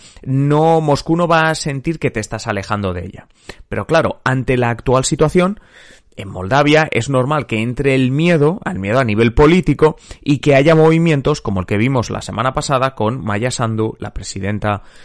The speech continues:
de Moldavia, formalizando su petición para entrar en la Unión Europea de la misma manera que hizo Georgia. ¿Por qué?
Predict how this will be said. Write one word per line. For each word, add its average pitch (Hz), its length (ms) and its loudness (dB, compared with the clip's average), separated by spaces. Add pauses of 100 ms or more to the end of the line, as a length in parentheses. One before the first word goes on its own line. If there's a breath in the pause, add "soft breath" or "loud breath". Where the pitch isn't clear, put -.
(140 soft breath)
de 107 160 -4
Moldavia, 104 540 0 (800)
formalizando 139 720 0
su 120 160 -2
petición 117 440 -2
para 98 220 -4
entrar 123 460 -2
en 107 100 -4
la 95 80 -2
Unión 107 360 -2
Europea 110 600 -2
de 117 220 -2
la 113 100 0
misma 139 240 -2
manera 135 380 -2
que 107 160 -6
hizo 107 320 -2
Georgia. - 640 -6 (180)
¿Por 123 280 -2
qué? - 260 -4